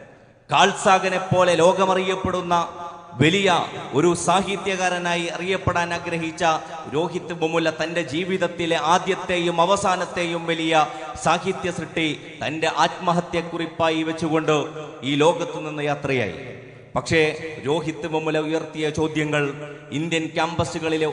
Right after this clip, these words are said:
ഒരു കൂട്ടർ വളരെ സഗൗരവം അതിനെ പരിഗണിക്കുകയും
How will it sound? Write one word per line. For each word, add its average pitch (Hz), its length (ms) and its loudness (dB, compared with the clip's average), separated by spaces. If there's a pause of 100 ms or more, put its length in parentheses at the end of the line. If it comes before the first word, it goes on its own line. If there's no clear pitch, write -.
ഒരു 160 180 0
കൂട്ടർ 151 300 -2 (460)
വളരെ 151 280 0 (220)
സഗൗരവം 175 580 6 (380)
അതിനെ 156 200 -2 (140)
പരിഗണിക്കുകയും 160 800 2